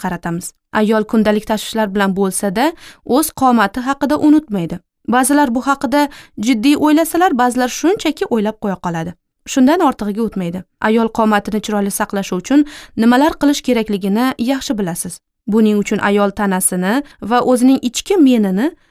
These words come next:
boshqara olishi kerak. U o'zidagi kamchiliklar va yutuqlarini yaxshi biladi. Aynan shu bilim asosida tanasini boshqarishiga to'g'ri keladi. Tana go'zal va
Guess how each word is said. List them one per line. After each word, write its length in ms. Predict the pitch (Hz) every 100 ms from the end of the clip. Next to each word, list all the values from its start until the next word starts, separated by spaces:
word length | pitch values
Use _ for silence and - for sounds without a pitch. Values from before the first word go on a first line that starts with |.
| _
boshqara 480 | 190 233 - 285 302
olishi 240 | 311 302 240
kerak. 220 | 180 165 - _ _ -
U 60 | 240
o'zidagi 340 | 240 208 214 220
kamchiliklar 680 | 240 226 - 208 202 233 233
va 80 | 226
yutuqlarini 540 | 220 - 226 226 233
yaxshi 280 | 226 247 - 226
biladi. 280 | 190 170 175 _ _
Aynan 300 | 254 285 302
shu 220 | 277 - 381
bilim 220 | 330 277 285 208
asosida 440 | - 196 - 277 403 _ _ _
tanasini 420 | 233 233 - 302 349
boshqarishiga 580 | 262 - 202 - 196 233
to'g'ri 200 | 277 294 294
keladi. 320 | 220 175 170 - _ -
Tana 200 | 220 214 196
go'zal 420 | 214 180 202 220 254 -
va 80 | 214